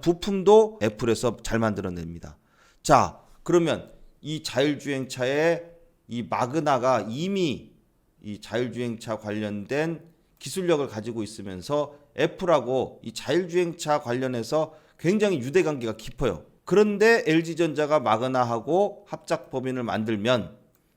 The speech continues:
당연히 여기서 애플카에 전기차 부품을 공급할 가능성이 높아졌다. 이러한 기대감 때문에, 이러한 기대감 때문에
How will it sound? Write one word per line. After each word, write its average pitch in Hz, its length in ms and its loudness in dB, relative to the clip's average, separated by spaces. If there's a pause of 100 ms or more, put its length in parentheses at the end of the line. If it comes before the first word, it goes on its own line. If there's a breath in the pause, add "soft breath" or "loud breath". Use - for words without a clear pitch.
(300)
당연히 190 440 -2
여기서 131 440 -2
애플카에 123 800 -4 (320)
전기차 139 720 -4
부품을 143 720 -4
공급할 131 500 -6
가능성이 113 480 -6
높아졌다. 131 880 0 (360 soft breath)
이러한 226 760 4
기대감 165 680 -2
때문에, 95 420 -8 (720)
이러한 170 680 0
기대감 135 640 -4
때문에 135 680 -4